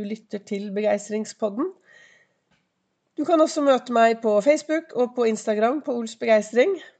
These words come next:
Og på Facebook så er det til og med live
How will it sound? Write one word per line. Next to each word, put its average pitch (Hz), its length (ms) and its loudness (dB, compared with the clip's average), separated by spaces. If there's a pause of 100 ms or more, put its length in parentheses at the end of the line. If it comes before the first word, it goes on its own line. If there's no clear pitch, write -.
(300)
Og 247 100 -10
på 240 100 -10
Facebook 226 360 -6
så - 140 -2
er 180 100 -2
det 190 100 -10 (140)
til 180 200 -10
og 185 80 -2
med - 360 -8
live 226 500 0